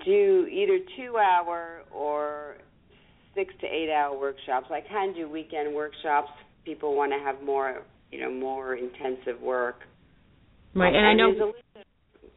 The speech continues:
Speaker 1: sorry?
Speaker 2: Oh, I'm sorry. Go ahead. I'm, I cut
Speaker 1: No,
Speaker 2: you
Speaker 1: I was
Speaker 2: off.
Speaker 1: just gonna say there's a list of topics, um, that I've taught on my website under the events, but I'm also very willing to cater it to a particular group's needs.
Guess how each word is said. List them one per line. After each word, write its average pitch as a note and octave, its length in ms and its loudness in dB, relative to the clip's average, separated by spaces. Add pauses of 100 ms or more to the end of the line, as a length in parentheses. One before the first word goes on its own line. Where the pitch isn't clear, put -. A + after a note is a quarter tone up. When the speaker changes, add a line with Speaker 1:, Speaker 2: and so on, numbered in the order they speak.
(140)
Speaker 1:
sorry? F#3 320 2 (540)
Speaker 2:
Oh, G#3+ 140 4
I'm G#3+ 220 0
sorry. E3 380 -2 (440)
Go F3+ 80 -12
ahead. E3+ 200 -10
I'm, E3 220 -12
I E3 100 -10
cut F3+ 140 -10
Speaker 1:
No, G#3 100 4
Speaker 2:
you F#3 80 4
Speaker 1:
I - 40 4
was - 20 0
Speaker 2:
off. A3 80 -8
Speaker 1:
just - 100 -14
gonna A3 120 -4
say G3+ 180 2
there's F#3+ 100 -8
a G3+ 60 2
list G#3 320 -4
of F#3 120 -8
topics, G3 600 2 (220)
um, D#3+ 340 0
that D#3 160 -6
I've D3+ 340 2 (280)
taught F3 440 4 (640)
on F#3 180 2
my F3 140 4
website D3+ 580 -2
under D3+ 200 -4
the C#3+ 180 -6
events, D3+ 560 -2
but D3+ 100 -4
I'm D#3 220 4
also D#3 600 0 (180)
very D#3 280 0
willing C#3+ 480 -2 (140)
to C#3+ 80 -4
cater D3+ 480 0
it C3+ 180 -6
to C#3+ 140 0
a C3 60 0
particular C#3+ 680 -4
group's C#3 480 -2
needs. C#3+ 420 0